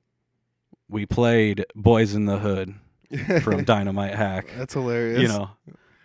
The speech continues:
Speaker 2: I, uh, when I was growing up, we had, like, a little band in high school, and it was, uh, we called it Active Input, but we played a lot of, like, punk covers too, and we went more like the Sum forty-one, New Found Glory route. So we, you know, I feel like there's, like,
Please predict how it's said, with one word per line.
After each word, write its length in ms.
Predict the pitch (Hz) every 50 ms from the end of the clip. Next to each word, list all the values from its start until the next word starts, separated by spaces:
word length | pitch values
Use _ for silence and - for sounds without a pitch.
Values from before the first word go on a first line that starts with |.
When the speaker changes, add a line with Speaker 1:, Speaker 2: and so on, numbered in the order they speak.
| _ _ _ _ -
Speaker 2:
I, 80 | 127 135 131
uh, 220 | 123 117 110 101 101 113 127 135 - _
when 280 | - 104 117 127 131 127
I 220 | 127 127 127 117 98 95 _ _ _
was 160 | - 120 113 104 - -
growing 260 | - 127 113 107 107
up, 140 | 104 104 -
we 100 | 117 113
had, 160 | 110 117 113
like, 180 | 110 107 107 -
a 40 | 107
little 160 | 110 104 101
band 240 | - 110 107 107 101
in 60 | 98
high 180 | 104 107 104 101
school, 500 | - - - 110 101 98 98 98 101 - -
and 160 | 104 107 107
it 80 | 104 92
was, 260 | 98 98 98 - -
uh, 240 | 95 90 87 87 87
we 80 | 110 107
called 200 | - 123 113 110
it 60 | 104
Active 320 | 104 101 101 - 101 90 98
Input, 400 | 101 104 98 - 101 92 85 -
but 100 | 90 98
we 100 | 113 113
played 200 | - 117 107 101
a 20 |
lot 160 | 95 95 98 98
of, 60 | 92
like, 180 | 87 87 -
punk 220 | - - 113 - -
covers 340 | - 107 98 87 95 98 -
too, 200 | - - 104 98
and 80 | 98 104
we 100 | 113 120
went 300 | 117 113 110 107 - _ _ _ _ _ _ _ _ -
more 180 | 127 123 120
like 160 | 117 110 110
the 80 | - 104
Sum 300 | - - - 113 110 113
forty-one, 560 | - - 117 113 113 110 101 101 107 107 104
New 120 | 104 110 104
Found 280 | - 110 104 101 101
Glory 340 | 98 98 104 110 110 110 107
route. 340 | 104 104 107 110 117 110 -
So 160 | - - 107
we, 260 | 104 110 107 104 101 101 _ _ _
you 120 | - 107
know, 200 | 95 92 92 95 - _ _ _ _ -
I 80 | - 120
feel 120 | - 143
like 100 | 131 131
there's, 160 | - 123 120
like, 160 | 113 117 113